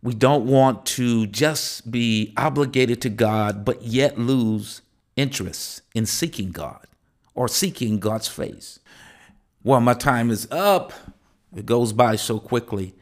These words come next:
You know, something I learned through the coronavirus, in fact, I learned several things. One thing I've learned is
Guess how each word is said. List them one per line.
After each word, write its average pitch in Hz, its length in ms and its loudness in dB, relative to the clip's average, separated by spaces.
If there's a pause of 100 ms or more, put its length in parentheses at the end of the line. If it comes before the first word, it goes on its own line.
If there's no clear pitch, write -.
(460)
You 131 100 0
know, 131 100 4
something 175 340 0
I 127 80 2
learned 117 460 4
through 113 200 0
the 98 120 -2
coronavirus, 101 1000 -4 (140)
in 113 60 -18
fact, 113 280 0
I - 20 2
learned 113 280 2
several 120 340 -2
things. 95 560 -10 (320)
One - 200 -6
thing 175 220 -2
I've 113 160 -2
learned 101 480 -2
is 98 640 -4